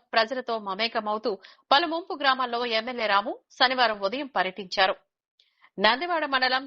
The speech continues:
జొన్నపాడు ముంపు గ్రామాల పర్యటన చేపట్టిన ఎమ్మెల్యే రాము తుమ్మలపల్లి, వేనపుడి, అరిపిరాల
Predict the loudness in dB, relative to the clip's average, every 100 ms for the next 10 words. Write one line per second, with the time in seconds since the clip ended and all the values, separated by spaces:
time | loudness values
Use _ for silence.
0 | -6 -6 -4 -4 -4 -4 0 2 2 2
1 | 4 2 0 -8 -6 -4 -4 0 0 0
2 | -2 -6 0 0 0 -4 -10 _ _ _
3 | 2 4 0 -2 -2 -4 -4 -4 -2 0
4 | 0 0 -6 -20 4 8 8 6 2 4
5 | 4